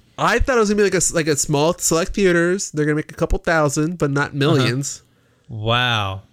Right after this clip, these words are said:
Speaker 2: I'm guessing the, the Dragon Ball scene is still as big, uh, as, uh, the nineties and the early two thousands.
Speaker 1: So my girlfriend's brother is really into Dragon Ball, and he
Speaker 2: Mm-hmm.
Speaker 1: has been excited about this movie. Um,
Speaker 2: How old is he?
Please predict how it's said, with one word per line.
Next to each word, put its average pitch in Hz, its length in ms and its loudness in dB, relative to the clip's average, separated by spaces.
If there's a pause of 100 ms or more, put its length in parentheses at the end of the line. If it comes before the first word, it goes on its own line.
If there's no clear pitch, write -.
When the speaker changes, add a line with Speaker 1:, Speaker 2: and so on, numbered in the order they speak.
(440)
Speaker 2:
I'm 139 100 2
guessing 165 360 -2
the, 147 320 2
the 123 140 0
Dragon 135 460 0
Ball 127 300 2
scene 123 440 -2
is 113 160 0
still 123 400 0
as 113 240 -2
big, 113 560 -2 (600)
uh, - 40 -12
as, 110 560 -4
uh, 113 140 0
the 110 160 -2
nineties 113 580 -2
and 104 180 0
the 104 200 -4
early 110 300 -6
two 120 160 -8
thousands. 117 720 -8 (420)
Speaker 1:
So 160 560 2
my 147 200 -2
girlfriend's 160 540 -2
brother 143 380 2
is 127 280 -4
really 135 200 -2
into 135 160 -4
Dragon 120 380 -4
Ball, 110 440 -6
and 127 240 -4
he 123 280 -2
Speaker 2:
Mm-hmm. 127 60 2
Speaker 1:
has 139 140 0
been 139 140 -4
excited 127 760 -2 (140)
about 123 320 -2
this 117 220 -8
movie. 117 440 -6
Um, 120 300 -4
Speaker 2:
How 196 120 0
old 180 200 2
is 113 140 -2
he? 92 220 -6